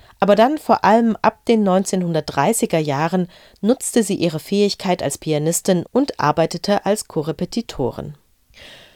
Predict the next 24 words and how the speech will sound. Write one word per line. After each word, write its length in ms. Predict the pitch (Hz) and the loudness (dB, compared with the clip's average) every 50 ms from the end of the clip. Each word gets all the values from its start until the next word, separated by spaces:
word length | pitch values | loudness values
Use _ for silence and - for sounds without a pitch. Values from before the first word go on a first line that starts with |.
| _ _ _ _ _ - | _ _ _ _ _ -8
Fehlinvestitionen, 1300 | - - 254 269 269 226 220 220 214 208 208 - - 214 185 - - - 185 175 180 185 185 180 180 170 | -2 0 2 2 2 2 2 2 2 2 2 0 -2 -6 -6 -4 -4 0 0 2 2 2 2 0 0 -2
die 180 | 160 156 147 147 | -2 -2 0 0
Weltwirtschaftskrise 1040 | 143 147 143 - 170 180 - - 196 175 - - - - - 180 175 160 - 185 - | 0 0 2 0 0 0 2 0 -2 -2 -4 -6 -14 -8 -6 -4 -4 -2 -2 -2 -2
und 240 | - 226 285 - - | 0 -2 -2 0 -2
der 120 | 226 214 | -2 -2
Tod 240 | - - 196 190 - | -2 -2 -4 -2 0
der 100 | - 165 | 0 0
Mutter 380 | 156 156 160 165 - - 196 185 | 0 0 -2 -2 -2 -2 -2 -2
zwangen 400 | - - - 160 160 170 170 170 | -2 -4 -2 -2 0 0 0 0
sie 140 | 160 180 170 | -2 0 0
dazu, 400 | 180 170 170 - - 185 190 196 | 0 0 0 -2 -4 -4 -4 -4
selbst 500 | 175 160 147 147 151 - - - - - | -2 2 2 2 2 0 -4 -8 -6 -6
Geld 260 | 143 131 117 - - | -6 -6 -4 -6 -8
zu 80 | - | -10
verdienen. 520 | 127 - - - - - - - - 160 - _ _ _ _ - - - - - - _ _ _ - | -8 -8 -10 -10 -10 -12 -14 -14 -14 -14 -16 _ _ _ _ -20 -20 -20 -20 -20 -20 _ _ _ -12
Trotzdem 580 | - - 139 143 - - - 214 240 233 208 | -4 -2 -2 -2 -2 0 0 2 2 2 0
hatte 200 | 165 147 - - | -4 -6 -6 -6
Egerberg 600 | - 151 160 156 147 147 147 151 185 - - - - | -6 -2 -2 0 0 2 2 2 0 0 -4 -8 -8
bis 220 | - - - - | -8 -6 -6 -6
zu 100 | - 240 | -4 -2
ihrem 260 | - 185 - 180 165 | -2 -2 -2 -2 -2
Lebensende 640 | 156 151 165 165 - 170 - - - 156 165 170 170 | 0 0 -2 -2 -2 -4 -4 -2 -2 -2 0 0 -2
finanzielle 600 | - - - 170 165 156 156 - - 156 147 147 151 | -2 -2 -4 -2 -2 -2 -2 -2 -2 -2 0 0 -2
Schwierigkeiten 840 | - - 180 185 202 208 214 185 - - 214 185 185 - 190 185 | -2 -2 -2 -2 0 0 -2 -2 -2 0 2 2 2 2 -2 -4